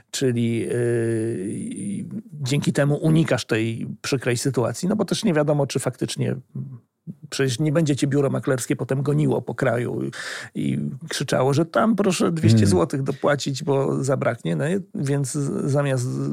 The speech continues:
Speaker 1: doprowadzać do takiej sytuacji, po prostu wyrzucają cię z tego rynku, ale to wtedy tracisz, e, de facto wszystko, tak?
Speaker 2: Tak.
Speaker 1: I to się może zdarzyć bardzo szybko na rynku walutowym ze względu właśnie na ten, e, na ten lewar.
Speaker 2: Hmm.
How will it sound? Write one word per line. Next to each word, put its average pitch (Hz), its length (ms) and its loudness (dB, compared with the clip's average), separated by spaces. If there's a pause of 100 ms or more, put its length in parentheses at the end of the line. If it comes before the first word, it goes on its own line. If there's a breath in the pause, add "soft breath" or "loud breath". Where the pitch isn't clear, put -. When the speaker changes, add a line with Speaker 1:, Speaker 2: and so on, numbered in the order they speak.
Speaker 1:
doprowadzać 131 560 0
do 127 80 -4
takiej 127 240 -2
sytuacji, 127 440 -2
po 123 80 -12
prostu 127 280 -6
wyrzucają 135 460 0
cię 127 120 -4
z - 60 -6
tego 139 200 2
rynku, 170 220 0
ale 220 140 4
to 196 100 2
wtedy 196 260 4
tracisz, 196 380 -2 (460 loud breath)
e, 190 240 2
de 165 120 4
facto - 240 0
wszystko, - 440 -2
tak? 85 220 2
Speaker 2:
Tak. - 80 -8 (240 loud breath)
Speaker 1:
I 135 80 0
to 170 80 4
się 202 120 4
może 196 220 6
zdarzyć 180 340 4
bardzo 160 280 4
szybko - 320 0
na 123 140 4
rynku 123 280 0
walutowym 143 520 2
ze 143 120 2
względu 156 380 2
właśnie 147 440 2
na 127 260 4
ten, 135 540 0
e, 135 40 2 (460)
na 131 120 2
ten 160 160 2
lewar. 143 360 2
Speaker 2:
Hmm. 90 320 2